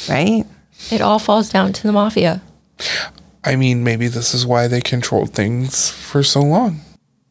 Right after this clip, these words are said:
Speaker 1: I, maybe. Maybe it is.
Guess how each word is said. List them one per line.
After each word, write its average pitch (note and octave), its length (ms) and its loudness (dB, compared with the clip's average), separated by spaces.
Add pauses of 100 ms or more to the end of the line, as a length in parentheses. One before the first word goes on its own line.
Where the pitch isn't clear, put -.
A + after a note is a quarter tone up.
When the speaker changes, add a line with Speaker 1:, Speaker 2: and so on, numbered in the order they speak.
(600)
Speaker 1:
I, F#3 280 0
maybe. D#3 500 -2 (220)
Maybe E3+ 300 0
it D3 100 -2
is. B2 420 -6